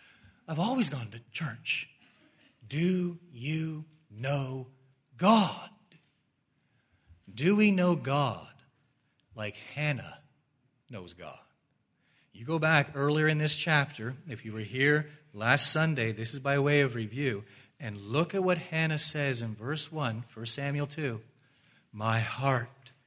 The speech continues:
exults in the Lord." Do we know God like Hannah knows God? And look what she celebrates in the second verse. She celebrates his incomparable holiness. "There is none holy like the Lord."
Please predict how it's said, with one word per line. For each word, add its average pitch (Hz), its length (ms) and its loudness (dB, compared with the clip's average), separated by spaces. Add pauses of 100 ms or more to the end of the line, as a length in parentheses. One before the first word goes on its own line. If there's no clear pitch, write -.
(360)
exults 113 1160 -2 (600)
in 92 140 -14
the 90 60 -14
Lord." 82 320 -16 (1080)
Do 120 120 -8
we 175 160 0
know 180 180 0
God 135 340 0
like 104 200 -10
Hannah 123 340 -6
knows 90 240 -16
God? 80 160 -18 (1200)
And 95 80 -12
look 147 160 -2
what 196 120 6
she 208 100 6
celebrates 147 720 6
in 139 60 -6
the 127 80 -4
second 147 460 2
verse. 120 260 -2
She - 160 -2
celebrates 165 760 2 (220)
his 135 280 0
incomparable 139 960 -2
holiness. 113 800 -8 (500)
"There 147 220 2
is 123 120 0
none 139 220 4
holy 123 460 -2
like 110 240 -6
the 104 80 -16
Lord." 98 300 -14